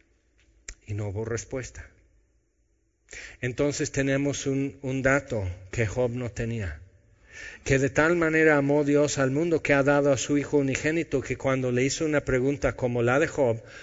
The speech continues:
"¿Por qué me has desamparado?", dice, "¿Por qué estás tan lejos de mi salvación y de las palabras de mi clamor? Dios mío, clamo de día y no respondes, y de noche y no hay para mí reposo".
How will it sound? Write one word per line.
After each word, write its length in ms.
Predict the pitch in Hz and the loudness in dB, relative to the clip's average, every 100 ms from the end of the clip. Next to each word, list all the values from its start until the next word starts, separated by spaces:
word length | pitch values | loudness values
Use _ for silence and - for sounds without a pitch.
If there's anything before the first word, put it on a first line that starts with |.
| - | -8
"¿Por 180 | 131 120 | -4 0
qué 140 | 147 | 0
me 140 | 143 139 | 2 2
has 180 | 139 | 0
desamparado?", 840 | 123 117 131 117 120 117 139 117 92 90 - - - - - - | -2 -4 -4 -4 -2 -2 -2 -4 -8 -10 -16 -20 -18 -18 -20 -10
dice, 600 | 117 131 - 135 127 113 - - | -2 0 2 4 2 0 -8 -2
"¿Por 220 | - 139 | 2 4
qué 100 | - | 8
estás 400 | 156 - 156 156 | 6 8 6 6
tan 240 | - 139 135 | 6 6 6
lejos 380 | 151 - 160 | 4 2 0
de 80 | 139 | 2
mi 120 | 135 | 2
salvación 760 | 123 139 135 127 120 - 147 156 | 0 2 2 4 2 2 2 4
y 60 | 135 | 4
de 120 | 131 | 4
las 200 | 123 113 | 4 2
palabras 520 | 127 123 131 143 131 | 4 6 6 6 6
de 100 | 127 | 2
mi 140 | 123 | 0
clamor? 560 | 120 123 117 123 147 143 | -2 0 0 2 0 2
Dios 240 | 131 131 | 2 2
mío, 240 | 120 151 151 | 2 2 4
clamo 400 | - 147 147 139 | 4 4 4 2
de 160 | 127 | 2
día 300 | 120 135 147 | 4 6 6
y 20 | 139 | 4
no 180 | 135 | 2
respondes, 840 | 127 123 - 143 160 139 98 90 - - - - | 2 0 0 0 2 0 -2 -4 -12 -16 -16 -4
y 120 | 123 | 2
de 120 | 131 135 | 4 4
noche 420 | 143 151 - 135 | 4 2 0 -2
y 40 | |
no 240 | 127 131 135 | 0 0 2
hay 140 | 131 | 2
para 320 | 131 123 120 | 2 0 2
mí 220 | 120 131 | 0 -2
reposo". 800 | 123 117 98 127 139 - 92 80 | -2 -2 -2 0 -2 -2 -12 -14